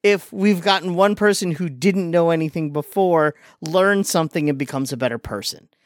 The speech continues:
That was my whole long-winded where I was going with this, is that I hope we could at least educate people in our, in, in the best way we can, 'cause we're not experts. I know I'm not.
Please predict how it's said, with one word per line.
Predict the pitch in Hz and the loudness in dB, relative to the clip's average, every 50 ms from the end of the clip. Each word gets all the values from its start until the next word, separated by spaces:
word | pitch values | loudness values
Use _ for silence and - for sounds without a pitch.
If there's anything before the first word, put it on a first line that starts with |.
| _ _ _ | _ _ _
That | - 254 285 277 | 0 0 0 0
was | 269 311 285 - | 0 -2 -2 0
my | 269 254 240 233 | 0 0 0 0
whole | 185 185 214 208 202 196 | 2 2 2 2 2 2
long-winded | 185 175 175 170 165 156 151 151 151 151 143 139 139 135 127 120 120 _ - | 2 2 2 2 0 0 0 0 0 0 0 -2 -2 -2 -2 -6 -12 _ -6
where | 156 156 175 175 170 | -2 0 2 2 2
I | 160 151 143 | 2 2 0
was | 139 143 127 | -2 -4 -6
going | 120 - 127 117 113 113 110 92 | -6 -10 -10 -10 -10 -12 -14 -14
with | 98 104 107 _ | -16 -18 -18 _
this, | - - - - - - - _ _ _ _ _ _ _ _ - | -20 -20 -16 -14 -14 -14 -14 _ _ _ _ _ _ _ _ -4
is | 185 175 | -2 2
that | 196 220 208 | 2 4 4
I | 208 208 | 4 2
hope | 196 175 262 302 - - | 4 4 2 2 4 2
we | 254 233 | 2 4
could | - 226 185 | 4 2 0
at | 185 - | 0 -2
least | 190 185 165 - - - | -2 -2 -2 -2 0 2
educate | 180 180 - 180 156 - 175 156 - - | 2 2 2 -2 -4 -2 -4 -4 -4 -4
people | - 156 147 135 - 147 139 127 - - _ _ _ _ _ _ _ _ _ _ _ _ _ _ | -4 -4 -4 -2 -2 -2 -2 -2 -4 -8 _ _ _ _ _ _ _ _ _ _ _ _ _ _
in | 196 202 190 | 0 2 4
our, | 190 190 185 - | 4 2 2 2
in, | - 196 190 185 180 - _ - | 2 2 2 2 -2 -6 _ 0
in | 214 233 | 2 2
the | 208 208 | 2 2
best | 185 247 247 - - - | 2 0 -2 -2 -2 -2
way | 196 220 214 196 | 0 2 2 2
we | 180 175 175 | 2 0 0
can, | 160 - 202 170 156 147 139 | 0 0 0 0 0 0 -2
'cause | 165 170 - | -6 -6 -4
we're | 180 175 | -2 0
not | 185 196 190 190 - - | 2 2 2 2 0 2
experts. | 165 170 170 - - - 160 156 147 - - | 0 0 0 -2 -2 -2 0 0 -2 -4 -4
I | - 170 | -2 0
know | 170 170 175 170 160 | 2 2 2 2 2
I'm | 147 143 147 | 2 0 -2
not. | 147 147 147 165 180 196 - | -2 -2 -2 -2 -2 -2 -4